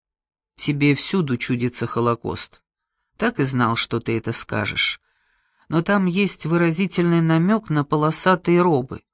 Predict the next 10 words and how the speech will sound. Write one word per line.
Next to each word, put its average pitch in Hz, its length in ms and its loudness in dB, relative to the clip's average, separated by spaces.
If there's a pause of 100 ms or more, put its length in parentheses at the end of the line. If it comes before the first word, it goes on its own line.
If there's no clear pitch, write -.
«И 135 140 0
что?» 160 580 2 (920)
В - 140 -20
концлагерях. 160 1000 0 (1080)
Я 185 240 2
знаю 170 640 4
о 131 60 0
полосатых 147 720 -2
робах 160 400 -2
узников. 120 720 -4